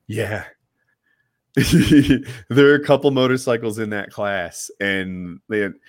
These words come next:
like you said, it, it's a, it's a comforter, like, literally with armrests and, like, a, like, a good movie theater seat or something. And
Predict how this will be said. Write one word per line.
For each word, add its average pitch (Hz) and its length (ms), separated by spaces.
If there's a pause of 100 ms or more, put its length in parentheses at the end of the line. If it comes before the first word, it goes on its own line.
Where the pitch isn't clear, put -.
(480)
like 196 160
you 269 80
said, 254 320
it, 143 160
it's 147 200
a, 151 80 (120)
it's 135 140
a 139 40
comforter, 131 800
like, 127 180
literally 156 540
with 123 260
armrests 123 720
and, 104 240
like, 110 180
a, 110 140 (120)
like, 104 120
a 104 60
good 147 240
movie 143 320
theater 104 400
seat 87 300
or 80 100
something. 85 520
And 80 120